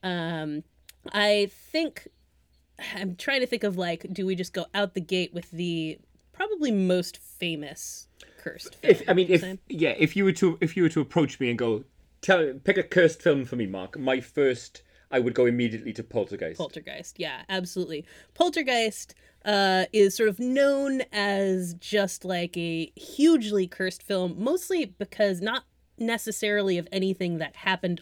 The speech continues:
Speaker 1: on set itself,
Speaker 2: Mm.
Speaker 1: um, but because of the spate of horrific deaths that happened to people who were involved with the film. Now, one thing that did happen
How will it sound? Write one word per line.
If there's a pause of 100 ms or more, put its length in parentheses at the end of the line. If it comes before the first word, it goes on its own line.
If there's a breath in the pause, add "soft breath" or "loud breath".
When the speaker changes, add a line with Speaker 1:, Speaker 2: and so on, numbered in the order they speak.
Speaker 1:
on
set
itself,
Speaker 2:
Mm. (180)
Speaker 1:
um,
but
because
of (180)
the
spate
of
horrific
deaths
that
happened (380)
to
people
who
were
involved
with
the
film. (520 loud breath)
Now,
one
thing
that
did
happen